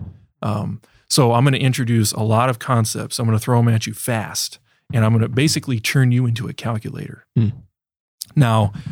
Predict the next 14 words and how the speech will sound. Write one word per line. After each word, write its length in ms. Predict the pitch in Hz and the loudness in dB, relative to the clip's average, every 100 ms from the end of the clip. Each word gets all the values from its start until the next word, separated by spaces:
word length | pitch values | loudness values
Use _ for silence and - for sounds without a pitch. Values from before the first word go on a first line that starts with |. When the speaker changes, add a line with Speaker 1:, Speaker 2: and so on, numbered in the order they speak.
| - | -2
Speaker 2:
when 140 | 131 113 | 2 4
you 120 | 117 | 6
learn 220 | 131 135 | 6 4
math 260 | 120 120 135 | 4 2 0
like 200 | 117 117 | 0 2
that 360 | 113 131 147 _ _ | 2 2 -2 _ _
and 140 | - 208 | 2 4
you 80 | 208 | 2
stop, 520 | - 117 117 165 _ _ _ - | 0 -2 -2 -4 _ _ _ 0
yeah, 280 | 120 107 - | 2 4 0
you, 180 | - 110 | -2 -6
it's 220 | - 110 | -6 -8
dumped. 400 | - 92 - - _ _ _ _ - | -6 -8 -8 -14 _ _ _ _ -8
Um, 460 | 98 95 - - | -6 -6 -10 -12